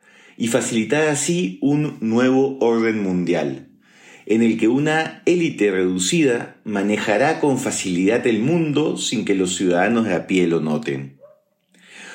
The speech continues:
Cuando se habla de la aprobación del matrimonio entre personas del mismo sexo, ellos ven una campaña para destruir a la familia tradicional. No queda muy claro el nexo causal, pero el argumento sostiene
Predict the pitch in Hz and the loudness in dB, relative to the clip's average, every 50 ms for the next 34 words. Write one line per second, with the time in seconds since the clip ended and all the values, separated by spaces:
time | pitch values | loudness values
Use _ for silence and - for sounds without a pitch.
0 | - - - - 120 117 113 101 101 - - - 107 104 127 156 175 170 165 151 | -20 -10 -4 0 0 2 2 2 0 0 2 2 2 2 2 2 2 2 2 2
1 | 127 113 104 98 92 90 95 90 92 90 87 87 - - 131 131 135 135 127 113 | 2 2 2 0 -2 -2 -2 -2 0 0 -2 -2 -2 0 0 0 2 2 0 0
2 | 92 95 92 92 90 85 87 98 113 127 123 113 104 92 90 87 85 82 82 - | 0 0 -2 -2 -4 -4 -2 0 0 0 0 0 0 -2 -2 -4 -4 -4 -6 -4
3 | 110 113 110 104 107 113 117 113 110 107 - 185 - 180 - - 120 123 135 135 | -4 -4 -4 -4 -4 -6 -6 -6 -6 -4 -2 -2 -2 -4 -6 -8 -8 -10 -10 -12
4 | - _ _ _ - - - - - - - 147 170 175 160 151 165 170 175 175 | -18 _ _ _ -20 -20 -20 -20 -10 -4 0 2 2 2 2 0 0 0 0 0
5 | 170 165 - - 113 101 98 95 90 - 151 160 165 165 165 160 160 160 127 110 | 0 0 0 0 -2 -2 -2 -4 -6 -2 0 0 0 0 -2 -4 -4 -2 -2 -2
6 | 104 98 92 92 87 - - - - 87 95 110 139 175 175 143 127 107 104 98 | 0 0 0 0 0 0 -2 -2 -4 -4 -2 0 2 2 2 2 2 2 0 -2
7 | - 101 92 92 98 95 98 87 - 87 87 85 82 - - 85 76 73 69 65 | -4 -4 -4 -2 -2 0 -2 0 0 0 -2 -2 -2 -4 -6 -6 -6 -8 -8 -10
8 | - - - _ _ _ _ _ _ _ _ _ _ _ - - 131 190 185 185 | -12 -14 -20 _ _ _ _ _ _ _ _ _ _ _ -8 -2 -2 0 0 2
9 | 214 208 196 185 185 190 190 - - 180 190 185 170 151 151 165 160 - - 160 | 2 2 2 2 0 0 0 0 0 0 2 2 2 0 0 -2 -2 -2 -2 -2
10 | - 123 117 120 120 - 180 160 113 92 76 - - - _ _ _ _ _ - | 0 0 0 0 0 0 0 0 0 0 -2 -6 -10 -16 _ _ _ _ _ -20
11 | - _ _ - 131 123 120 120 113 110 110 113 113 123 165 180 180 175 165 160 | -20 _ _ 0 2 2 4 4 2 2 2 2 0 0 0 0 0 0 0 -2
12 | 147 131 113 - - - 180 160 135 123 113 120 131 139 - | -2 -2 -4 -4 -2 0 0 2 2 0 -2 -4 -6 -10 -16